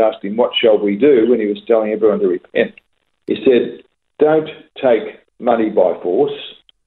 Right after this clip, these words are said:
don't do violence to people, don't extort money, but be content with your pay." And if, if he didn't want them to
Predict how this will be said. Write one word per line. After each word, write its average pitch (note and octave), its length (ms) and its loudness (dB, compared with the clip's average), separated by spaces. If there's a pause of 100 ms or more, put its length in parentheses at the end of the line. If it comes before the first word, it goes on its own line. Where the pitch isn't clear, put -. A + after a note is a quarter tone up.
(280)
don't B2 480 -2
do B2 220 2
violence A2 480 2
to - 60 -10 (120)
people, C3+ 220 0
don't B2 340 2
extort A2 380 2
money, G#2+ 200 0
but B2 240 0
be B2 140 2
content B2 380 -2
with A#2 100 -2
your A#2+ 140 0
pay." F3 460 0 (180)
And A2+ 160 -8
if, A#2+ 60 -2 (140)
if A#2 80 0
he D3+ 80 4
didn't E3 140 4
want B2+ 160 2
them A2 100 0
to G#2 60 -4